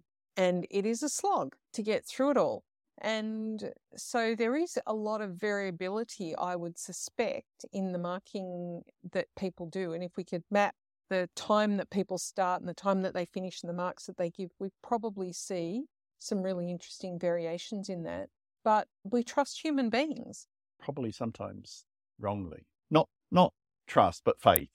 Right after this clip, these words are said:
Speaker 2: We put too much faith in them. You joke about the marking in the red wine. I read some research recently where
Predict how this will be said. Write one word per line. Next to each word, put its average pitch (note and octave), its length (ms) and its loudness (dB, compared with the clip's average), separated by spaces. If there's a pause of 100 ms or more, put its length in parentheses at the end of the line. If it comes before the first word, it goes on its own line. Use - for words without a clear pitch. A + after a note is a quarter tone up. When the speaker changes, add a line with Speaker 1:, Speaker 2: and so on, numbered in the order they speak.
Speaker 2:
We A2+ 80 4
put - 160 0
too A#2+ 120 2
much - 180 -2
faith G2 260 0
in F2 120 -10
them. F2 200 0
You G#2+ 140 -4
joke B2 220 6
about F#2+ 180 6
the G2 60 -4
marking G2+ 320 2
in F#2+ 80 0
the F#2 80 -2
red F#2+ 180 4
wine. F#2 380 4 (360)
I A2 120 8
read G2+ 280 8
some F#2+ 200 -2
research G2 400 0
recently G2 440 -4
where F2+ 540 -2